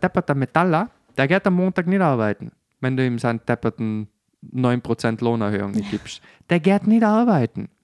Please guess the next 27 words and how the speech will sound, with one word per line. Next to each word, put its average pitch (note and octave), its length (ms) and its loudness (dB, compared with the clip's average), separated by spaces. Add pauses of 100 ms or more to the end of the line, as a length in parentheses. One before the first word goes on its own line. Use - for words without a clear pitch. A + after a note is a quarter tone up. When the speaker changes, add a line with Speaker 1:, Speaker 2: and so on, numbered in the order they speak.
(140)
Speaker 1:
Der D#3 80 2
sagt, G3 200 0
„Na, B3 320 2 (280)
mach B3+ 220 0
ich B3+ 80 4
nicht.“ - 320 0 (1700)
Von - 280 0
uns. - 400 -2 (1300)
Der, C3 140 0
keiner D3 420 0
wird A2 160 0
sagen, G#2+ 280 -4 (160)
„Ja, D#3 360 -2
ich D#3+ 60 2
glaub, D3+ 160 2
heute C3+ 200 2
bleib A2+ 180 0
ich A2 60 -2
Speaker 2:
<laughs> - 100 -4
Speaker 1:
daheim.“ G#2 180 -2
Speaker 2:
Stimmt, G3+ 420 -10
das - 140 -8
Speaker 1:
Weil F3+ 80 2
der G#3 120 4
Speaker 2:
voll. - 100 -2
Speaker 1:
braucht A3 340 2
mich. A#2 140 0